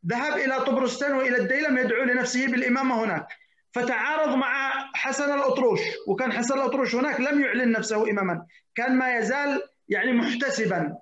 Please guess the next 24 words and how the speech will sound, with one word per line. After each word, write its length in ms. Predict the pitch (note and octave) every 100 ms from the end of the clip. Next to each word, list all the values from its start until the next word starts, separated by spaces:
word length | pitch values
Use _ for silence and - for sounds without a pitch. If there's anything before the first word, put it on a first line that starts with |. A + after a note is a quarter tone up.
| -
لم 160 | A3+
يصل 220 | C4 -
إلى 180 | B3+ A#3
مرتبة 300 | A#3+ A3 A3
الأمام-، 460 | G#3 G3+ F#3 D#3+ -
الإمامة. 460 | - A#3+ G#3+ F#3 D3+ - _ -
تعارض 460 | G#3+ A3+ D4 C#4
معه 500 | C4 B3 B3+ C#4 D4 -
حد 480 | - B3+ C#4+ F3+
الاحترام، 580 | C4 C4 - - A3+ F3
حد 300 | - B3+ -
القتل، 380 | B3+ A#3 F3+ - - _ _
ثم 220 | D4 F#4+
اتفق 440 | D4 D4 D4 C#4+ C#4
الاثنان 520 | B3+ G#3 A3 A3+ A#3
على 360 | - B3 B3
أن 120 | C4 D4+
يذهب 500 | C#4+ A#3 A#3 A3+ - - _
يحيى 300 | A#3+ C4+ D4+
بن 140 | D4
الحسين 320 | C#4 A#3 A#3+ B3+
الرسي 380 | A#3 A3+ A3+
جهة 420 | G#3+ A#3+ C#4 C#4 C4
اليمن 500 | A#3 A3+ A3+ B3+